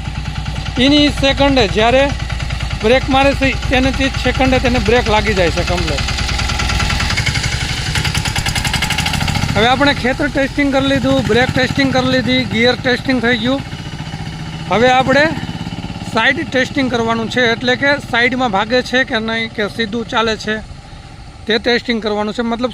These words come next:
છૂટા હાથે ભાઈ હાંકશે, ભાઈ એકદમ છૂટા હાથે હાંકશે. સાઈડમાં ખેંચાય છે કે નથી ખેંચાતું, તે આપણે જોવાનું છે.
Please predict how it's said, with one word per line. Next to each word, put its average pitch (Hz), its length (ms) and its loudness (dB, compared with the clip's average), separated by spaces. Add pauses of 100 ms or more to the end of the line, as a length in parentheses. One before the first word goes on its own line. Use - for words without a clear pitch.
છૂટા 247 220 0
હાથે 226 220 0
ભાઈ 208 160 2
હાંકશે, 190 340 0 (3750)
ભાઈ 196 120 4
એકદમ 233 260 4
છૂટા 247 260 2
હાથે 247 180 4
હાંકશે. 247 420 2
સાઈડમાં 240 460 2
ખેંચાય 247 380 2
છે 254 220 2
કે 247 80 2
નથી 233 340 2
ખેંચાતું, 226 720 0 (1300)
તે 208 120 2
આપણે 233 280 4
જોવાનું 226 400 6
છે. 202 180 2